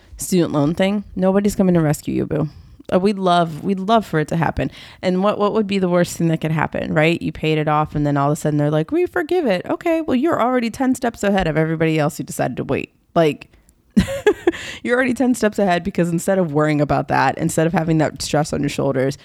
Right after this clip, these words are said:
you decided to start investing instead of holding on to that cash flow. You decided to, you know, move on with your life and kind of, like, break free from that and be like, "I'm done with this. I'm not waiting for you anymore." Like, who wants to wait? Who wants to be that damsel in distress that's just waiting for their prince to come save them?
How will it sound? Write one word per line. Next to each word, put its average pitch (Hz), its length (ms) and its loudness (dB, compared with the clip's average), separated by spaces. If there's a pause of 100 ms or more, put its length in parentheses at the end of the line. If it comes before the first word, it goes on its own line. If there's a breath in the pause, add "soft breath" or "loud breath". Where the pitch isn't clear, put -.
(240 loud breath)
you 165 100 0
decided 160 300 0
to 151 60 0
start 151 240 0
investing 143 580 -2
instead 147 300 -2
of 147 80 -4
holding 143 320 0
on 135 140 2
to 143 100 -2
that 131 160 -2
cash - 300 -2
flow. - 240 -4
You 156 120 0
decided 147 420 2
to, 147 320 -2 (360 loud breath)
you 180 120 0
know, 147 220 2
move 175 280 0
on 160 140 2
with 160 120 0
your 151 120 0
life 139 260 0
and 165 160 -4
kind 151 160 -2
of, 139 80 -4
like, 147 220 -2
break 151 240 0
free 156 200 0
from 147 160 -2
that 139 140 0
and 135 100 -2
be 139 100 2
like, 131 180 -2
"I'm 233 180 2
done 143 160 0
with 131 100 -4
this. 123 160 -2
I'm 175 100 -2
not 185 180 0
waiting 143 280 -2
for - 100 -6
you 120 140 -2
anymore." 87 360 -2
Like, 165 180 -2
who 247 260 2
wants 220 340 0
to 175 100 2
wait? 143 520 -2 (460 soft breath)
Who 262 120 2
wants 262 240 0
to 208 80 -6
be 190 100 4
that 143 160 0
damsel 143 380 0
in 135 80 0
distress 143 420 -4
that's - 160 -4
just 151 160 -2
waiting 147 380 2
for 143 160 0
their 131 100 0
prince 139 300 -2
to 143 100 -6
come 143 180 -2
save 147 340 0
them? - 220 -6